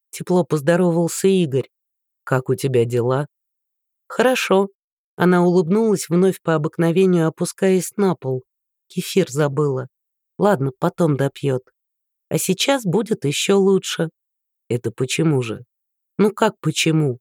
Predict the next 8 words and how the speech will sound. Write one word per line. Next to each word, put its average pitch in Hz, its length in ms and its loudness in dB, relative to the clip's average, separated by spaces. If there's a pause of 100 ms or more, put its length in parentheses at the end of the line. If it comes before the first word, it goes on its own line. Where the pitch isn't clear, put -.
(160)
Вы 170 220 0
позвонили". 190 800 2 (520)
Он 165 160 2
засмеялся. 160 920 0 (500)
"Рада 131 320 0
меня 135 300 0
слышать?" 165 640 -2 (720)
"Очень". 190 480 0